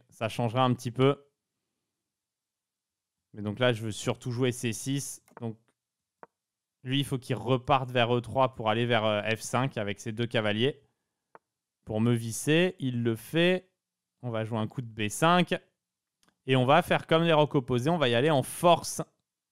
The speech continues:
Enfin, c'est un roc opposé, donc on va jouer, euh, les idées de roc opposé.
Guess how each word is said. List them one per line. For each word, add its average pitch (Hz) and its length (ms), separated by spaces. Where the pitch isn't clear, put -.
Enfin, 98 160
c'est - 180
un 143 80
roc 117 220
opposé, 113 400
donc 117 180
on 104 80
va 95 160
jouer, 123 380
euh, 98 140
les 104 180
idées 135 160
de 127 60
roc 123 220
opposé. 123 600